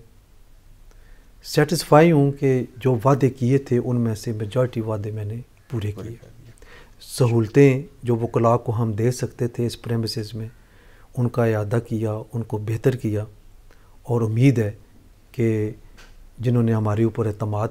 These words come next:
Speaker 1: کیا تھا، ہم ان کے اعتماد پہ پورے اترے ہیں۔
Speaker 2: آئندہ
Speaker 1: ایک
Speaker 2: آنے
Speaker 1: دفعہ
Speaker 2: والی
Speaker 1: پھر
Speaker 2: پالیسی
Speaker 1: میں
Speaker 2: امید ہے
Speaker 1: ان
Speaker 2: آپ
Speaker 1: کا
Speaker 2: کو۔
Speaker 1: شکریہ ادا کرتا ہوں کہ انہوں نے ہمیں اس قابل سمجھا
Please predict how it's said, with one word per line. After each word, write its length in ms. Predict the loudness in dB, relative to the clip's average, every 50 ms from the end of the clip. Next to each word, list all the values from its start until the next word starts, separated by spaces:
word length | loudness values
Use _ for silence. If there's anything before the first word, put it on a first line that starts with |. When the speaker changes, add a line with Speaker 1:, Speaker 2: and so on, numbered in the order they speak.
| -6 -10
Speaker 1:
کیا 200 | -6 -6 -6 -6
تھا، 200 | -6 -8 -14 -14 -14 -20 -20 -20 -20 -20 -20 -14 -10
ہم 160 | -8 -6 -6
ان 80 | -8 -8
کے 140 | -10 -10 -12
اعتماد 360 | -10 -8 -8 -6 -6 -6 -8 -8 -8
پہ 60 | -10 -8 -6
پورے 180 | -4 0 2
اترے 280 | 2 2 2 0 -2 -4
ہیں۔ 100 | -4 -4 -8 -10 -20 -20 _ _ _ -20 _ -20 -20 _ _ _ -6
Speaker 2:
آئندہ 140 | 0 2 2
Speaker 1:
ایک 80 | 6
Speaker 2:
آنے 100 | 6 6
Speaker 1:
دفعہ 120 | 8 8 6
Speaker 2:
والی 120 | 6 10
Speaker 1:
پھر 120 | 10 10
Speaker 2:
پالیسی 140 | 10 10 6
Speaker 1:
میں 220 | 4 4 4 2 0
Speaker 2:
امید 180 | -2 -6 -4
ہے 60 | -2
Speaker 1:
ان 60 | -2 -2
Speaker 2:
آپ 60 | 0
Speaker 1:
کا 80 | 0
Speaker 2:
کو۔ 60 | 0 0
Speaker 1:
شکریہ 340 | -2 0 0 4 4 6
ادا 220 | 4 4 2 0 -2
کرتا 340 | -2 -4 -6 -6 -4 -6 -4
ہوں 160 | -4 -4 -6
کہ 120 | -6 -6
انہوں 220 | -6 -6 -6 -6 -6
نے 160 | -6 -8 -10 -12 -18 -20 -20 -20 -20 -10 -6
ہمیں 180 | -4 -2 -2
اس 120 | -4 -6 -6
قابل 300 | -6 -4 -4 -4 -4 -6
سمجھا 400 | -6 -6 -6 -6 -6 -6 -8